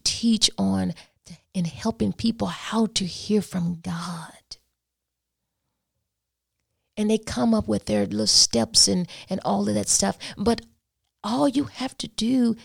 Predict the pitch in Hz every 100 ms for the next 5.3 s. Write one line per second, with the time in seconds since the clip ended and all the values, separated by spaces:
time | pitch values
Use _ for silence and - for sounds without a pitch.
0 | _ - - - - 202 - - 185 -
1 | 190 175 175 - 165 170 - - - -
2 | - - - 196 254 269 277 247 190 240
3 | 240 220 - - - 220 - - 233 233
4 | 220 - 214 214 202 - 196 - 214 208
5 | 196 190 196